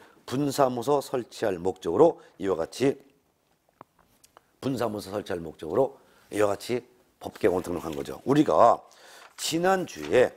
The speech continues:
법인의 분사무소 설치 공부했었어요.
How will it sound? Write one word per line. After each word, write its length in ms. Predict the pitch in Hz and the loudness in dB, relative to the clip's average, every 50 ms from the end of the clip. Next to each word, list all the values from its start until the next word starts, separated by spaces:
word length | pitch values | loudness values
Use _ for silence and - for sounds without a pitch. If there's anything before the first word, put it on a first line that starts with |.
| - _ _ _ _ _ _ _ | -12 _ _ _ _ _ _ _
법인의 360 | - 131 131 123 147 160 165 165 | -2 -2 0 0 -2 -4 -6 -6
분사무소 720 | - - 131 160 175 180 147 147 156 147 147 143 120 123 | -8 -10 -10 -10 -8 -8 -8 -8 -8 -8 -8 -8 -10 -10
설치 240 | 110 131 131 - - | -10 -12 -12 -10 -10
공부했었어요. 580 | 110 104 95 80 80 76 76 - - 73 69 | -12 -10 -10 -12 -12 -14 -16 -20 -20 -20 -20